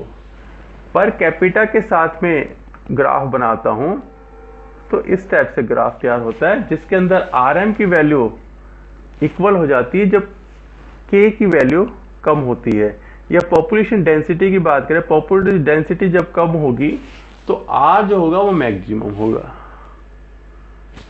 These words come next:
ठीक है। ये आप हमेशा, अगर population density कम है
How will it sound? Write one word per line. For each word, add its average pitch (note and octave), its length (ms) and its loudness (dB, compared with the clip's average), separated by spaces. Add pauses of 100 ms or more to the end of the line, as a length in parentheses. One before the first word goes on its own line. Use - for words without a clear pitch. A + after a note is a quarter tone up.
(140)
ठीक B2 180 -2
है। D4+ 240 0 (460)
ये B2 160 -2
आप D#3+ 220 2
हमेशा, C#3+ 320 -4 (760)
अगर D3+ 300 2
population F3 480 -2
density F3+ 360 -2
कम F#3+ 300 2
है G2+ 560 -6